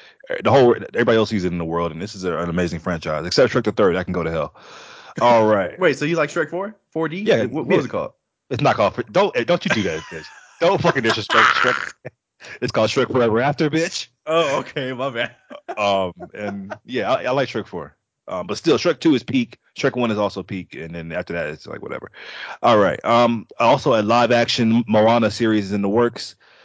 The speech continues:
Speaker 1: um, with The Rock set to return as Maui. Um, yay.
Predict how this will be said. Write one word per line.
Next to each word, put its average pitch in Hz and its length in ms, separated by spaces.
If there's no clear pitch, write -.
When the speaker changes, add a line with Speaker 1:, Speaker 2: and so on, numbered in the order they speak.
Speaker 1:
um, 90 400
with 101 260
The 95 140
Rock 107 320
set 104 300
to 101 100
return 98 440
as 87 140
Maui. 95 500
Um, 76 480
yay. 85 540